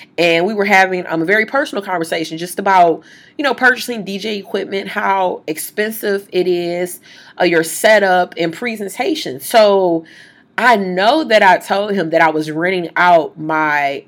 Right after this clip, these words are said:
uplighting to another D J as well as my fog machine because he had a wedding to do. But this is where the miscommunication lies. There was a text message that was facilitated between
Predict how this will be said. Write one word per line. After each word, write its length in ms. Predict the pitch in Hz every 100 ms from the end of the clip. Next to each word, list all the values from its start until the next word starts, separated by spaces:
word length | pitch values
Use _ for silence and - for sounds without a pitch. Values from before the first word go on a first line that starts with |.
| _ -
uplighting 640 | 208 233 208 160 147 143
to 160 | 147 165
another 360 | 147 156 165 160
D 240 | 156 170
J 240 | 156 143
as 120 | 139 151
well 160 | 160
as 140 | 151 151
my 140 | 131
fog 420 | - 190 208 240
machine 640 | 190 151 - 160 143 135 135 - -
because 460 | 175 - 175 151 -
he 160 | 226
had 340 | 233 180 160 -
a 120 | 139
wedding 500 | 135 156 269 302 156
to 160 | - 151
do. 260 | - - - - - - -
But 340 | 226 285 226
this 180 | 180 185
is 120 | 190
where 160 | 170 160
the 80 |
miscommunication 880 | 156 151 - 151 139 - 302 311 185
lies. 400 | 135 85 - - _ _ _ - -
There 300 | 170 233 320
was 160 | 285
a 80 | 220
text 340 | 202 - -
message 600 | 233 175 165 156 139 -
that 340 | - 160 165 143
was 180 | 160 156
facilitated 800 | 160 - 196 208 208 190 165
between 800 | 156 160 - 190 160 151 147 143